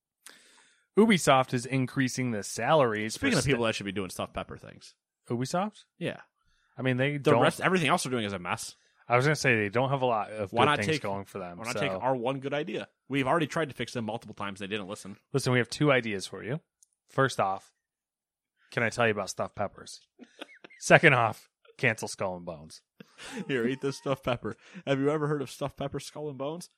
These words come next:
Speaker 2: Ignore the second one. <laughs>
Speaker 1: Uh, Ubisoft is increasing the salaries for staff at its studios in Canada,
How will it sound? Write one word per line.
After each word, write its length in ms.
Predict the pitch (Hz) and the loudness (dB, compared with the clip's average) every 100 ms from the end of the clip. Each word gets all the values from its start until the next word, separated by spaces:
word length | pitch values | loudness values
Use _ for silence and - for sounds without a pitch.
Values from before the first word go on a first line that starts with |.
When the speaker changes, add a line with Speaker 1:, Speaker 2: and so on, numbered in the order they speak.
| _ - - _ _ 117 | _ -20 -20 _ _ -16
Speaker 2:
Ignore 240 | 110 127 | -10 -8
the 60 | 117 | -8
second 300 | 135 104 80 | -12 -12 -16
one. 100 | - _ _ 170 - | -20 _ _ -20 -10
<laughs> 280 | 160 - 143 _ _ _ - - - - _ _ _ | -10 -10 -16 _ _ _ -20 -20 -20 -20 _ _ _
Speaker 1:
Uh, 400 | 139 143 143 143 | 6 8 8 6
Ubisoft 500 | 151 196 - 165 160 | 4 4 4 2 2
is 140 | 151 139 | -4 -2
increasing 720 | 202 226 196 214 208 208 196 | 0 0 0 -2 -2 -2 -2
the 80 | 165 | -2
salaries 600 | - 175 175 180 175 - | 2 2 4 2 0 -2
for 160 | 147 | -4
staff 520 | 135 - 156 151 151 - | -4 -4 -4 -2 -4 -4
at 120 | 131 | -2
its 160 | 127 - | -2 -6
studios 580 | 147 143 143 135 135 - | -4 -2 4 4 2 -4
in 320 | 123 123 123 120 _ | -4 -4 -4 -8 _
Canada, 640 | - - 160 117 92 - | -12 -6 -4 -4 -4 -6